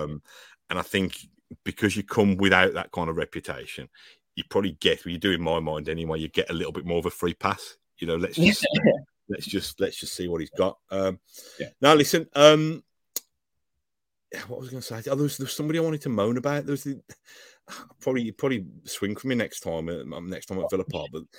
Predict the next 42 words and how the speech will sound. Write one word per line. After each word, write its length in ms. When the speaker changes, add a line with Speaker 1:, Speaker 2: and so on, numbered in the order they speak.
Speaker 2:
Probably 160
Speaker 1:
he's 80
Speaker 2:
best 160
we 60
Speaker 1:
really, 140
Speaker 2:
end, 80
isn't 200
it? 40
<laughs> 20
Speaker 1:
he's 100
older 340
than 100
me. 340
He's 200
a 40
really 300
grumpy 360
old 180
man. 300
And 180
I 40
saw 360
in 100
the 60
comments, 560
um, 220
"Fans 300
should 180
stay 460
till 200
the 120
end. 200
Leaving 360
Villa 180
Park 300
ten 200
minutes 140
before 220
the 80
end 160
is 100
unforgivable." 580